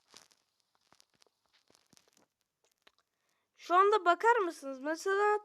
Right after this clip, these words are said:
tahta kılıç çok değişik. Kılıç dediğim yani buna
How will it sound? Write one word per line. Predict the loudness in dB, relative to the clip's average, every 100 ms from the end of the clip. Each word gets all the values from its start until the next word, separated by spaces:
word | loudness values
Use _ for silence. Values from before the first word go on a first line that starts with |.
| -6
tahta | -4 -4 -4 -4
kılıç | 2 2 2 -2
çok | 0 0 -2
değişik. | -8 -8 -8 -12 -14 -16 _ _ _ _ _ _ _ _
Kılıç | -12 -10 -8 -10
dediğim | -8 -8 -8
yani | -10 -10 -12
buna | -8 -4 -4